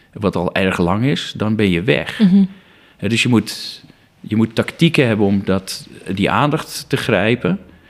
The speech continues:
Speaker 1: En vervolgens, eh, maakt het niet uit of het snel is, als het maar goed is, want dan ga-, dan wordt het gewoon herhaald. En je kunt tegenwoordig dat allemaal herhalen, want je bent niet afhankelijk van een broadcaster.
Speaker 2: Juist.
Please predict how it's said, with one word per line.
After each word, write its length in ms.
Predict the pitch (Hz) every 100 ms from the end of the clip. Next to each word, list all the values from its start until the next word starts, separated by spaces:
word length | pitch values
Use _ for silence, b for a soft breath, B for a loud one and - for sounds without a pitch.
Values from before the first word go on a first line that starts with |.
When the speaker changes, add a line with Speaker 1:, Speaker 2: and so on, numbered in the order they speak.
| b b b
Speaker 1:
En 160 | 113 110
vervolgens, 480 | 110 117 120 - 127
eh, 240 | 113 110
maakt 280 | 110 110 104
het 80 | 101
niet 180 | 101
uit 240 | 92 135 131
of 120 | -
het 120 | 98
snel 300 | - 98 85
is, 400 | 104 - - - - 117 - - -
als 300 | 110 110 113
het 80 |
maar 300 | 107 101 107
goed 260 | - 165 165
is, 140 | 101
want 160 | 104 113
dan 240 | 107 98
ga-, 180 | - - -
dan 140 | 117
wordt 160 | 110 104
het 120 | -
gewoon 240 | 98 95
herhaald. 600 | 90 90 120 117 - - - b b -
En 140 | 135
je 80 | 139
kunt 220 | 139 160
tegenwoordig 400 | 160 143 131 110
dat 160 | 101 104
allemaal 200 | 107 104
herhalen, 420 | 90 87 87 104
want 160 | 101 - B B
je 60 | 110
bent 140 | 110
niet 160 | 139 143
afhankelijk 460 | - 90 92 78
van 140 | - 110
een 80 |
broadcaster. 680 | 113 104 107 - 90 - - -
Speaker 2:
Juist. 480 | 196 180 - -